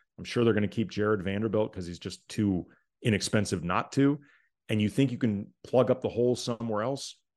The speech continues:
okay. But I think that might be premature, and I think it could potentially lead them down a road they don't like.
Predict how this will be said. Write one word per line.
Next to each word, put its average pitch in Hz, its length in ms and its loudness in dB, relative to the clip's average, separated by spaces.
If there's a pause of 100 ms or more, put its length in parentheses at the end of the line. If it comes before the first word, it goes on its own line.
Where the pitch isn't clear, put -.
(540)
okay. 127 640 2 (640)
But 113 340 4 (960)
I 110 140 2
think 117 220 0
that 120 200 0
might 113 200 -2
be 110 100 -4
premature, 98 840 -2
and 90 120 -10
I 90 80 -6
think 101 240 -6
it 92 100 -10
could 92 160 -4
potentially 101 480 -2
lead 90 380 0
them 92 200 0
down 85 220 -4
a 85 60 -4
road 80 260 -2
they 78 120 -6
don't 78 220 -10
like. - 320 -8